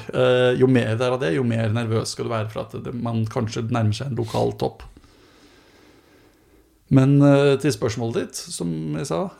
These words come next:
hvis man kjøper jevnt og trutt, eh, så vil det jo være sånn at hvis man får et tilbakefall nå, så vil du da kjøpe på vei nedover, så vil du kjøpe på bunnen, og så vil du kjøpe på vei oppover. Eh, så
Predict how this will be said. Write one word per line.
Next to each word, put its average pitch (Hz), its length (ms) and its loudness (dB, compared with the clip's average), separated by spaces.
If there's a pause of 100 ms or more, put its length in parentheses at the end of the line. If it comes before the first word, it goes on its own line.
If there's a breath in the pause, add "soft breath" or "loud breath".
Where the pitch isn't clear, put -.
(100)
hvis - 180 -10
man 175 100 -2
kjøper 131 360 0
jevnt 120 280 0
og 143 80 -6
trutt, - 380 -4 (320)
eh, 151 180 -4
så 151 160 -4
vil 135 80 4
det 123 80 2
jo 151 60 6
være 120 100 2
sånn 117 140 -2
at 131 60 -8
hvis 113 160 -6
man 123 180 -4 (100)
får 120 140 0
et 113 100 -4
tilbakefall 120 460 0
nå, 135 80 -2 (320)
så - 160 -6
vil 135 100 2
du 135 100 2
da 120 140 4
kjøpe 117 460 0 (100)
på 123 80 2
vei 117 160 4
nedover, 117 460 0 (100)
så - 140 -6
vil 113 100 0
du 117 60 2
kjøpe 120 240 2
på 131 100 -2
bunnen, 123 320 0
og - 140 -12
så 135 100 -4
vil 123 80 -2
du 123 80 -8
kjøpe 135 240 -2
på 131 80 -2
vei 120 160 0
oppover. 120 340 -4 (760 soft breath)
Eh, 127 400 -2
så 120 280 -6